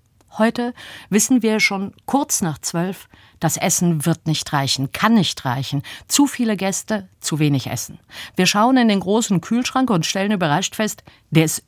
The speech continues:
übervoll. Just an diesem Morgen ist ein Metzgermeister vorgefahren, den Kofferraum voll mit Würstchen und Frikadellen, mit Fleischkäse und Braten. Zum Glück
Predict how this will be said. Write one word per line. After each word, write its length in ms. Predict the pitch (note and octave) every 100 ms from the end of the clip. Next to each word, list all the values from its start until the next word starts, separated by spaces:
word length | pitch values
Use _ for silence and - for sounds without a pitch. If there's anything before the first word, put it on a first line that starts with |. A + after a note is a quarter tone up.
| _ -
übervoll. 800 | D4+ F4 C4+ - C4 D4 C#3+ _ _ - -
Just 400 | F3+ D#4+ - -
an 140 | A3
diesem 240 | G#3+ G3+ F#3
Morgen 300 | D#3+ G3+ F#3+
ist 200 | - F3+
ein 220 | E3+ E3+ - -
Metzgermeister 800 | F3 - - C#3+ C3 C#3 - F3+
vorgefahren, 560 | G3+ G#3 G#3+ A#3 B3
den 180 | F3+ D3+
Kofferraum 560 | - F#3+ A3+ G#3+ A3+ A3+
voll 220 | - F3+
mit 280 | E3 C3 D#3
Würstchen 480 | F3+ G#3+ - A3+
und 140 | G3 G3
Frikadellen, 680 | - E3+ C#3+ D3+ D#3+ G#3 - - -
mit 160 | F3 -
Fleischkäse 760 | - D#3 F3 - - F3+ D#3
und 200 | E3 D#3
Braten. 440 | - C3 G2+ - - _ _
Zum 180 | - E3+
Glück 300 | A3 C#4 -